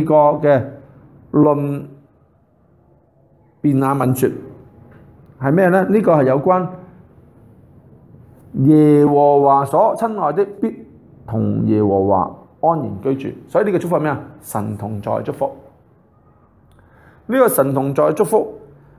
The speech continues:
係，嗯，說明呢，神會成為佢哋嘅遮蔽。雖然便雅憫呢，我哋知道喺呢個十二支派裏邊呢，係一個小支派，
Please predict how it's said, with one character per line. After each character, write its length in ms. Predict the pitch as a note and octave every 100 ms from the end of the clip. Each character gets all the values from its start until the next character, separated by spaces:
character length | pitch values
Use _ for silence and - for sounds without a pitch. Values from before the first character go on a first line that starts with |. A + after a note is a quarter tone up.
| _ -
係， 320 | D#3+ D#3+ D#3+ - - - - - _ _ - - - - - - - -
嗯， 420 | D3+ D#3 D#3 - - - - - - - - -
說 240 | - - G#3+
明 240 | D#3+ C3
呢， 220 | F#3 G#3+ - - - - - - - - - - - - -
神 340 | - C3 C3
會 140 | C3 -
成 180 | B2+
為 180 | A#2+ A#2
佢 120 | A#2+
哋 160 | C#3+ B2
嘅 200 | C#3 C#3 - - -
遮 160 | G3+
蔽。 220 | F#3+ D#3+ - - - - _ _
雖 200 | - C4
然 100 | D#3
便 160 | B2+ D#3
雅 180 | D3+
憫 140 | D#3+ D#3
呢， 220 | F3+ F3
我 80 | A#2
哋 60 | C#3+
知 160 | C#3
道 300 | E3+ C#3+ C3 - -
喺 140 | B2 C#3+
呢 80 |
個 40 | F3+
十 120 | -
二 120 | B2
支 140 | A#2 E3+
派 140 | C#3+
裏 100 | C3
邊 100 | A#2
呢， 60 | C3
係 100 | C3+
一 20 |
個 80 | C3
小 380 | - - G#2+ A#2
支 140 | C3
派， 200 | B2+ F#2+